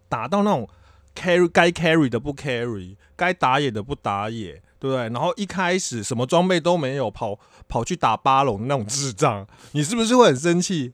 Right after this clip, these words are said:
然后你，你看那直播主在荧幕前生气，你很爽。我跟你讲，你去网咖，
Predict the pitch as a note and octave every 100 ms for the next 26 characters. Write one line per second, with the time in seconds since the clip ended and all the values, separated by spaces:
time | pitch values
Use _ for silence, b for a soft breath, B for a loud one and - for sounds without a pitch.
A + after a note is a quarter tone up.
0 | _ b b C#3+ E3+ A#3+ D#3 C3+ C3+ C3
1 | A3 G3+ G#3 D3+ C#3+ D#3+ F3 A#2+ G#2+ D#3+
2 | B2+ - A2 - C3 D#3+ D3+ G2 B2 B2
3 | C3 F#2+ F#2 G2+ F#2 - G2 B2+ C3 B2
4 | G2 D2 G2+ D#3+ B2 D#2+ - A2 G2